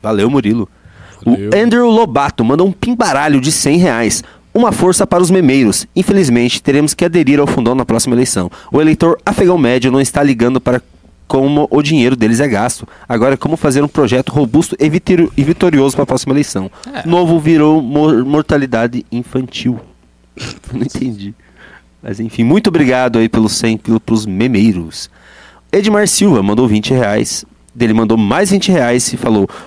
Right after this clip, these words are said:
Speaker 1: "Ô, cara! Convido o Ricardo Amorim pro Congresso.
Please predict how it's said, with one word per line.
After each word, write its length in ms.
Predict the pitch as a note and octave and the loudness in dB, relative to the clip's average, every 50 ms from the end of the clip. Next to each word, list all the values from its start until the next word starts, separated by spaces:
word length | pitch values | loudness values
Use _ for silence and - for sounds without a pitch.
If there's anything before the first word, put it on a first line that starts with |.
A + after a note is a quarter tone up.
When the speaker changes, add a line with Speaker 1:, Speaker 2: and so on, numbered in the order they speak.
| - - - | -14 -6 -2
Speaker 1:
"Ô, 320 | - A3+ A#3+ A#3+ B3 B3 A#3+ - - | 0 2 4 4 4 2 0 -2 -2
cara! 840 | C#4 C#4 C#4+ D4+ D4+ D4+ C#4+ C#4+ D4+ E4+ E4+ D#4+ - - - - - - - - | 0 2 2 2 4 4 4 4 4 4 4 4 4 2 -2 -6 -12 -20 -18 -8
Convido 300 | - - A3+ F3+ G3 G3+ | -2 0 2 2 4 4
o 40 | G3+ | 2
Ricardo 440 | A3 G#3 - - D#3 D#3+ D#3+ E3+ - - | 2 2 0 -2 0 0 0 0 0 0
Amorim 340 | - F3+ F3+ F3 C3 C3 C3 | 0 0 2 2 2 2 2
pro 120 | - C#3+ | 0 -2
Congresso. 540 | - F3 D#3 B2 G2+ G2+ G#2+ - - - | -2 -2 -2 0 0 -2 -2 -2 -6 -8